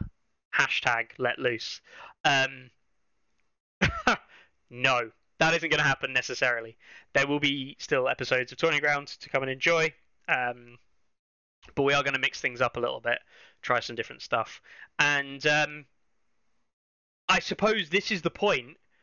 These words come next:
where I'm meant to say there's news about upcoming Tourney Grounds coming to you soon. The announcement of the announcement. Isn't, is this, is this how you do it? Is this how you build hype?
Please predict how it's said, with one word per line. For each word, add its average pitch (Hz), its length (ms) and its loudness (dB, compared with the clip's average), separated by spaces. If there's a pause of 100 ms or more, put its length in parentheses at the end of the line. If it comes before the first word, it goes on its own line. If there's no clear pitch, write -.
(200)
where 143 140 4
I'm 139 200 0
meant 156 240 -2
to 143 100 -4
say 123 480 -2 (460)
there's 143 220 0
news 170 460 0
about 139 360 2
upcoming 139 500 -2
Tourney 175 280 0
Grounds 120 500 -4 (200)
coming 151 340 0
to - 120 -4
you 139 320 0
soon. 135 520 -2 (340)
The 131 100 0
announcement 139 640 -2 (160)
of 147 240 0
the 135 140 2
announcement. 131 600 -4 (100)
Isn't, 160 260 -2 (100)
is 156 100 -4
this, 185 240 -4
is 190 140 -8
this 226 120 -2
how 247 100 4
you 294 100 -4
do 320 160 -2
it? 440 120 -4 (1200)
Is 180 80 0
this 185 60 -4
how 226 80 4
you 233 100 0
build 233 240 0
hype? 226 320 0